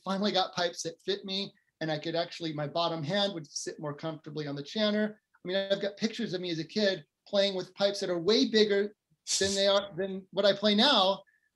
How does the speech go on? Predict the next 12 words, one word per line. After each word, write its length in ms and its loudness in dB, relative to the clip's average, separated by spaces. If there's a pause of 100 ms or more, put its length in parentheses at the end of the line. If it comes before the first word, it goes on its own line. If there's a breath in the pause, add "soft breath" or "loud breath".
(240)
when, 180 2
when 140 2
I 80 4
was 220 -2
a 80 -6
much 240 -6
smaller, 420 -4 (100)
a 40 -10
much 240 -6
smaller 240 -6
person. 420 -10
So 380 -8